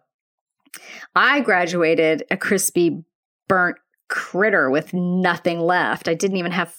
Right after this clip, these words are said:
fun at my <laughs> graduation party. I was so tired. I kind of was a little bit of a, a, a bonkers student, and I went a little perfectionist on myself, but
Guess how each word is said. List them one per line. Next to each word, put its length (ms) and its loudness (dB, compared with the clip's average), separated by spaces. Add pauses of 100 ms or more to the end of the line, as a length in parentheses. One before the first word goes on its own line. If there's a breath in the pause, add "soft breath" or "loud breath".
fun 160 2
at 60 0
my 120 0
<laughs> 80 0
graduation 600 4
party. 400 2
I 60 2
was 160 0
so 680 0 (320)
tired. 680 0 (1500 loud breath)
I 100 0
kind 320 0
of 160 2
was 160 2
a 80 2
little 240 2
bit 180 2
of 200 2
a, 260 2
a, 200 -2 (360)
a 80 -2
bonkers 540 2
student, 680 0
and 160 -2
I 80 0
went 340 0
a 60 0
little 480 2 (1300 soft breath)
perfectionist 1000 -2 (100)
on 200 0
myself, 580 0
but 360 2